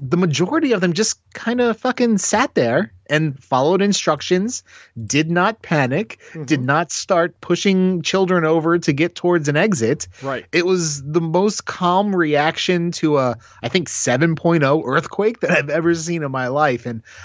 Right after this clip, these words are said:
Speaker 1: I just sat back and was like, "Man, had that happened at the New Japan show in Dallas, like, you know, th-, three years ago, the G one,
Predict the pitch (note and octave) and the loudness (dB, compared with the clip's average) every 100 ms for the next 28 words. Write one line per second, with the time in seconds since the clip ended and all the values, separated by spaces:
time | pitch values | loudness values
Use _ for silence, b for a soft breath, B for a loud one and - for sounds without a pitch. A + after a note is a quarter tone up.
0 | B C#3+ D3+ - E3+ D#3+ E3 D#3 D3 A#2 | B -4 -2 -2 0 0 0 0 -2 -4
1 | D3+ F3 F3 D#3 - b b b _ - | 0 2 2 0 -8 b b b _ -14
2 | - A#3 C#4 A3+ F3+ F3 - C#3+ B2+ A2+ | -4 -2 0 0 0 -2 0 0 0 -4
3 | G#2+ A2+ - - _ _ - _ _ _ | -6 -10 -16 -20 _ _ -20 _ _ _
4 | _ - C#3 C#3+ - C#3+ D3+ C#3 D3 C#3+ | _ -8 -4 -2 0 0 0 -2 0 2
5 | C3+ C3+ - C3 B2+ C3 A#2+ A#2 A2+ B2+ | 0 0 2 2 4 2 0 0 2 2
6 | D#3 F3+ - - D3+ D3+ D3+ - B B | 2 0 -4 -2 0 2 0 -12 B B
7 | E3 C#3 B2+ C#3 D3+ C3+ - D3 - D#3 | 0 2 2 2 -2 -6 -8 -8 -2 2
8 | D3+ D#3 D#3 D3+ D#3+ D3 B2+ D3 C#3+ C#3+ | 2 2 2 0 0 0 2 2 2 2
9 | C#3+ D3 | 2 -4